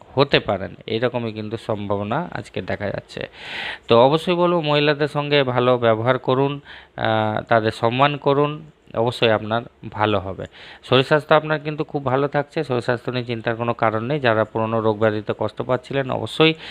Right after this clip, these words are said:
আপনাদের রোগ মুক্তি ঘটবে এবং অন্তত আজকের দিনটা আপনি স্বস্তিতে থাকবেন, শরীর স্বাস্থ্য কোনোভাবে কিন্তু আপনাকে ভোগাবে না। আর্থিক দিক থেকে কিন্তু খুব ভালো দিন আপনাদের,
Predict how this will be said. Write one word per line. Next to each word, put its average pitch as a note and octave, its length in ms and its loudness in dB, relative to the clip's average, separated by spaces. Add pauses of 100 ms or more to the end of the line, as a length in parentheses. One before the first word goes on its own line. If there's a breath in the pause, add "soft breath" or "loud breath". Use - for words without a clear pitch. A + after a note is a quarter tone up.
(220 loud breath)
আপনাদের A2 640 0
রোগ A2 260 4
মুক্তি A2+ 400 -2
ঘটবে D3 500 2 (360 loud breath)
এবং G#2+ 440 -2
অন্তত B2+ 580 0
আজকের C#3 500 2
দিনটা C#3 520 0
আপনি G#2+ 340 -6
স্বস্তিতে B2 500 -4
থাকবেন, C3 380 -2
শরীর A#2+ 180 2
স্বাস্থ্য A2+ 320 -2
কোনোভাবে B2 460 2
কিন্তু G#2 300 -6
আপনাকে A2+ 380 -4
ভোগাবে A2+ 420 2
না। F#2 160 -6 (360 loud breath)
আর্থিক D#3+ 380 0
দিক E3 160 -4
থেকে E3 180 2
কিন্তু D#3+ 280 -4
খুব D3+ 260 -4
ভালো B2 280 4
দিন D#3 220 2
আপনাদের, D3+ 460 0